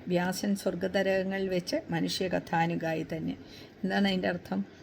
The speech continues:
അത് സ്വർഗത്തിലായാലും നരകത്തിലായാലും വ്യാസൻ ധർമ്മപുത്രൻ എന്ന് പറയുന്ന മനുഷ്യൻ്റെ കഥയാണ് പറഞ്ഞത്. അല്ല, ധർമ്മപുത്രർ സ്വർഗത്തിൽ ചെല്ലുമ്പോൾ ധർമ്മപുത്രരുടെ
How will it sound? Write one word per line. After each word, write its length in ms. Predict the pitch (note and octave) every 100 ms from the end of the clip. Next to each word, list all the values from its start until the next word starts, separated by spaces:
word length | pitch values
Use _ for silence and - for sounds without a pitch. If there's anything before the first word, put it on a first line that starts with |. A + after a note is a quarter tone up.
| - -
അത് 120 | G3
സ്വർഗത്തിലായാലും 840 | - F#3+ G3 G#3+ A#3 A#3 A3+ A#3+
നരകത്തിലായാലും 840 | A3 G3+ G3+ G#3 A3 G#3 G#3 G#3+
വ്യാസൻ 460 | G#3 G3 G3 - A3+ -
ധർമ്മപുത്രൻ 600 | G3 F#3+ G#3+ A3+ A3 A#3
എന്ന് 160 | A3 A3
പറയുന്ന 240 | G#3+ G#3+
മനുഷ്യൻ്റെ 640 | G#3 F#3+ G3 G3+ B3 A#3
കഥയാണ് 520 | A3+ F#3 - F3+ F3 E3
പറഞ്ഞത്. 200 | E3 F#3
അല്ല, 140 | G3+
ധർമ്മപുത്രർ 640 | G3+ G3 F#3+ G#3 G#3 G#3+ A3 - - - -
സ്വർഗത്തിൽ 540 | G#3 G3+ A#3 - C4
ചെല്ലുമ്പോൾ 340 | B3 A#3+ A#3 A#3+
ധർമ്മപുത്രരുടെ 920 | - G3+ G#3+ G#3+ G#3+ G#3+ A3+ G#3+ A#3+